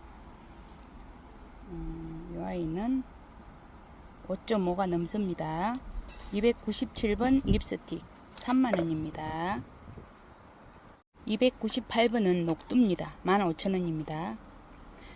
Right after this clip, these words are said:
녹두 한번 보세요. 금 상태 너무 좋죠? 깨끗합니다. 깨끗하면서 입성도 좋습니다. 단도 좋고요. 뿌리도 짱짱합니다.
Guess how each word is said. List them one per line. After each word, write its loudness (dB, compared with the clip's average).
녹두 2
한번 4
보세요. -2
금 2
상태 4
너무 6
좋죠? 4
깨끗합니다. 2
깨끗하면서 4
입성도 0
좋습니다. -4
단도 0
좋고요. -4
뿌리도 -6
짱짱합니다. -6